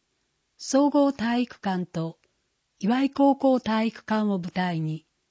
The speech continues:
ハンドボール競技会が行われ、茨城県が競技別総合成績で見事一位を獲得しました。写真。写真が七枚あります。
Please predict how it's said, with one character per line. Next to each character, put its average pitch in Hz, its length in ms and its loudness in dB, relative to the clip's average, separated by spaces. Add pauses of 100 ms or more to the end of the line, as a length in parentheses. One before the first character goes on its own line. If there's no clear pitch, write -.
(300)
ハ 277 240 0
ン 294 100 8
ド 302 140 2
ボ 302 240 4
ー 294 40 4
ル 277 140 2
競 269 280 0
技 247 160 -2
会 240 320 -4
が 208 160 -4
行 175 280 -6
わ 185 320 -4
れ、 175 240 -10 (680)
茨 233 360 2
城 - 120 -18
県 185 260 0
が 175 240 -2 (760)
競 262 240 4
技 269 140 2
別 269 260 0
総 262 260 4
合 269 180 4
成 247 200 0
績 190 340 -4
で 170 240 -4 (480)
見 233 140 4
事 240 500 0
一 285 380 4
位 302 60 8
を 254 100 4
獲 - 280 -4
得 - 220 -6
し - 140 -4
ま 185 160 0
し - 100 -8
た。 156 320 -10 (1500)
写 202 200 -6
真。 220 420 -2 (880)
写 - 220 -8
真 294 320 4
が 294 80 6
七 254 300 4
枚 269 280 2
あ 175 80 -2
り 160 120 -4
ま 156 160 -6
す。 - 180 -16